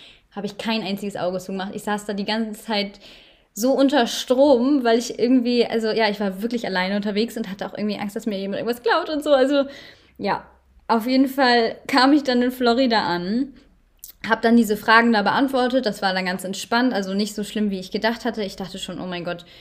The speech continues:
die lassen mich nicht einreisen und dann kann ich gleich zurückfliegen“, und ich wusste nicht, wie man, wie man den Rückflug kauft und so. Also ich hatte mir schon so schlimme Sachen überlegt, aber es ist alles gut gegangen. So, und dann war ich jetzt in Florida und es war ungefähr, ich glaube,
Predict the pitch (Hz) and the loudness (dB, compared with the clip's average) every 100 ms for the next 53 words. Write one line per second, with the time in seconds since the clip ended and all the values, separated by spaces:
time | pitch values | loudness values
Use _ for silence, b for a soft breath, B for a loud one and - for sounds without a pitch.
0 | B B 196 196 214 196 190 190 202 196 | B B -4 -2 0 -2 -2 -2 0 0
1 | 196 196 202 196 190 - 196 220 226 233 | 0 -2 -4 -4 -4 -4 -6 -6 -4 -4
2 | 214 190 - 185 - 185 185 180 175 175 | -4 -6 -10 -12 -10 -10 -10 -10 -8 -8
3 | 190 190 185 208 240 - 254 240 254 269 | -8 -6 -4 -2 -2 -2 -6 -4 4 6
4 | 294 - 240 262 254 240 226 240 254 233 | 4 2 2 4 6 4 4 0 0 0
5 | 233 233 226 220 233 233 220 214 214 208 | -2 -2 -2 -2 -2 -4 -4 -4 -6 -6
6 | 196 208 214 B B B B B - 190 | -4 -4 -6 B B B B B -4 -2
7 | 185 185 - - - 180 175 277 269 247 | 0 -2 -6 -14 -6 -6 -4 -6 -2 0
8 | 214 220 220 214 B B 240 190 - 214 | 2 2 0 -8 B B 2 2 -2 -2
9 | 214 208 196 196 190 196 190 196 190 214 | 0 2 2 0 -6 -8 -6 -6 -4 0
10 | 233 302 294 - 220 214 - 202 196 190 | 2 0 -2 -6 -2 -2 -4 -8 -4 -4
11 | 175 196 196 208 196 190 180 170 185 208 | -2 -4 -4 -4 -4 -4 -4 -4 -2 -2
12 | 208 214 | -2 -4